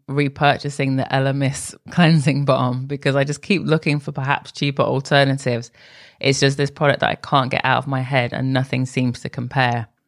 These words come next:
I'm not talking about that product in this episode because I have completely run out of it. <laughs> But yeah,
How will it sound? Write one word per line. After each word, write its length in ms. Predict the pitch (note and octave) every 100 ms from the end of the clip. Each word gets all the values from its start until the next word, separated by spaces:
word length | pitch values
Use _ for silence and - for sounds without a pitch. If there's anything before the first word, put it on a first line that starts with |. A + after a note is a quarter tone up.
| _ _ -
I'm 200 | C#3+ E3
not 200 | G3 G#3
talking 320 | G3+ F#3+ F3+
about 220 | E3 C#3
that 220 | D3+ -
product 340 | - C#3 C3 -
in 140 | D3+
this 160 | C#3 C3+
episode 480 | D3 - - B2+ B2+
because 500 | C#3 C3+ - D3 C#3
I 140 | -
have 460 | D3 - D3+ D3+ D#3 - _ -
completely 500 | - F3+ F3 F3+ F3
run 220 | E3 D3
out 180 | C#3 -
of 140 | C3+ B2+
it. 200 | B2 C#3+ C3 _ -
<laughs> 300 | - - -
But 200 | - D3+
yeah, 380 | F#3 F3+ C3+ C#3+